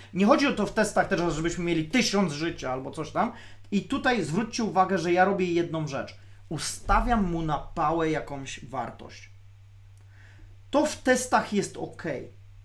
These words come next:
bo chcemy sobie przygotować obiekt,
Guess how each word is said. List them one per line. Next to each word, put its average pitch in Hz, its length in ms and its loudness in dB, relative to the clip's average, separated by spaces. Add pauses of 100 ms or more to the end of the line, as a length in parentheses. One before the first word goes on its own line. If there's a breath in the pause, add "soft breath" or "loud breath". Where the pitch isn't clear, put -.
(460 soft breath)
bo 165 100 0
chcemy - 360 0
sobie 226 240 -2
przygotować 208 920 -2
obiekt, 170 500 -2